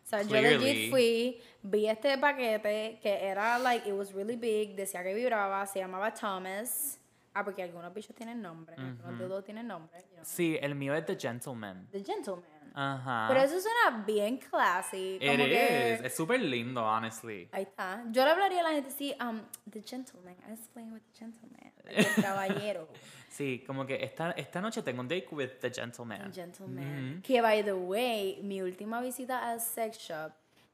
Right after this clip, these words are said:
Speaker 1: I'm really proud of this. This is growth. Mi última visita fue hace como dos o tres semanas, and I remember I was going through it,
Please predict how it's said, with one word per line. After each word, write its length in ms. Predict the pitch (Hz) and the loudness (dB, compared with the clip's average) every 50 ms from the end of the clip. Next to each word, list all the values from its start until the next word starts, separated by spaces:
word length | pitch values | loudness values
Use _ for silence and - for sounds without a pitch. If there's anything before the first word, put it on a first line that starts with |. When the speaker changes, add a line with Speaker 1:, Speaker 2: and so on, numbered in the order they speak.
| _ - | _ -4
Speaker 1:
I'm 160 | 202 214 233 240 | -4 -2 0 0
really 220 | 285 302 311 285 | -2 -2 -2 -4
proud 320 | 285 - 196 180 180 180 | -6 -4 -2 0 0 0
of 120 | 170 175 - | -2 -6 -8
this. 260 | 156 143 156 165 - | -10 -10 -10 -10 -10
This 160 | 202 233 262 277 | -8 -8 -6 -6
is 120 | 262 240 - | -6 -8 -8
growth. 340 | - 175 170 170 160 147 - _ _ - - _ _ _ _ _ _ _ _ | -6 -6 -6 -6 -6 -8 -10 _ _ -20 -20 _ _ _ _ _ _ _ _
Mi 100 | - 196 | -6 -4
última 300 | 196 202 202 226 247 254 | -4 -4 -2 -2 0 0
visita 300 | 269 269 262 285 269 269 269 | 0 0 -2 -2 -4 -4 -4
fue 300 | 277 - 269 262 233 214 | -4 -2 0 2 2 2
hace 400 | - 175 180 180 - 202 214 214 214 | 2 0 -4 -4 -4 -4 -4 -4 -4
como 540 | 226 220 208 196 190 185 180 175 175 175 175 | -6 -6 -4 -4 -4 -4 -4 -6 -6 -8 -8
dos 140 | 165 160 - - | -8 -8 -8 -8
o 80 | - | -10
tres 180 | - 180 196 196 | -8 -8 -8 -8
semanas, 520 | - 220 220 214 196 180 170 165 175 - - | -8 -8 -6 -6 -6 -6 -8 -8 -8 -10 -8
and 120 | 165 180 | -8 -6
I 60 | 175 180 | -4 -2
remember 420 | 202 226 247 254 254 254 240 233 | -2 -2 -2 -2 -2 0 2 2
I 160 | 208 - 180 | 2 2 2
was 160 | 180 190 196 196 | 0 0 -2 -4
going 340 | - 208 220 226 226 226 214 | -4 -4 -4 -2 -4 -6 -8
through 380 | 220 - - 226 226 220 202 | -10 -8 -6 -4 -2 -2 -2
it, 200 | 180 170 170 175 | -2 -2 -4 -6